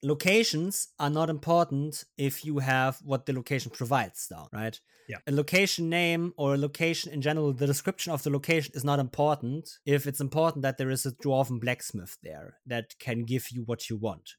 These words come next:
Speaker 1: That's what you need to write down. Not that there,
Speaker 2: Exactly.
Speaker 1: that, not that it's a beautiful city. That's not something you need to write down.
Speaker 2: You will remember that usually naturally.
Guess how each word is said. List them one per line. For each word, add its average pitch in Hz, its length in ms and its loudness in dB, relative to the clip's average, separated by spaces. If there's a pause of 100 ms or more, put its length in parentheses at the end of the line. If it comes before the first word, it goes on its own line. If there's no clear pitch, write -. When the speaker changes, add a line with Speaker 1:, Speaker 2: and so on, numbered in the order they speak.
Speaker 1:
That's 143 260 0
what 131 180 -4
you 120 60 -4
need 113 140 -6
to 113 120 -8
write 95 220 -10
down. 107 300 -6
Not 156 300 4
that 127 180 0
there, 139 160 4
Speaker 2:
Exactly. 147 260 -4
Speaker 1:
that, 170 80 -10
not 175 160 -4
that 156 140 -6
it's 139 140 -6
a - 20 -2
beautiful 143 420 0
city. - 460 -2
That's - 260 -6
not 117 180 -4
something 113 420 -4
you 110 80 -2
need 107 100 -2
to 110 120 -8
write 98 200 -6
down. 101 200 -2
Speaker 2:
You 135 120 -6
will 131 240 -6
remember 110 400 -6
that 113 280 -6
usually 107 400 -6
naturally. 113 680 -10